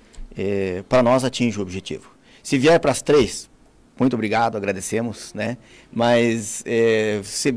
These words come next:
se não puder por um impedimento ou outro, ou por uma decisão, ou pela quantidade, ó, três não contempla, se vier uma, já tá, já tá de bom tamanho, independente de qual dela, é, delas. Até porque todas elas têm características parecidas, né?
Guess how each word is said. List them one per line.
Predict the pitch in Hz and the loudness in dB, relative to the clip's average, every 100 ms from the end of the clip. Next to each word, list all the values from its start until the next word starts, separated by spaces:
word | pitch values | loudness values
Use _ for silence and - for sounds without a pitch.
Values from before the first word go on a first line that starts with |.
| 117 | -6
se | - - | -6 -2
não | 147 160 | 0 0
puder | 139 123 139 | 2 4 4
por | - 123 | 2 2
um | 120 120 117 117 | 2 2 2 0
impedimento | 117 120 104 123 131 | 0 -2 0 0 2
ou | 113 131 131 | 4 6 6
outro, | 123 120 | 4 0
ou | 120 117 | 2 0
por | - 123 | 0 0
uma | 123 | 0
decisão, | 117 117 101 135 139 127 131 | -2 -4 0 2 4 6 4
ou | 143 | 4
pela | 143 127 117 107 - - - | 2 4 2 0 -8 -18 0
quantidade, | 147 139 120 123 143 120 | 2 2 2 4 4 4
ó, | 131 147 | 6 4
três | - - 143 160 | 4 0 2 2
não | 131 | 2
contempla, | 127 120 107 151 151 127 | 0 -2 -2 -4 -4 -10
se | - 147 | -10 -4
vier | 156 139 | -2 0
uma, | 160 143 92 - - - | -2 -4 -6 -14 -18 -6
já | 123 | -4
tá, | 139 110 | -4 -8
já | - 131 | -8 -4
tá | 131 | -2
de | 120 | -2
bom | 117 | -4
tamanho, | 107 95 87 78 - | -4 -8 -10 -14 -10
independente | - 196 190 151 175 | 0 0 2 0 0
de | 160 | 0
qual | 160 156 | 0 2
dela, | 101 58 - - - - | 0 -4 -10 -18 -18 -2
é, | 117 117 | 2 4
delas. | 113 101 90 - - | 4 4 2 -10 -12
Até | - - | -4 0
porque | - 160 - 160 165 135 | 0 0 2 2 4 2
todas | - 151 143 | 0 2 2
elas | 120 143 | 2 0
têm | 143 139 | -2 -4
características | 135 127 - 113 123 127 | -2 -2 -2 -4 -2 -6
parecidas, | - 139 135 104 80 85 | -4 -6 -4 -6 -6 -6
né? | 98 123 | -6 -8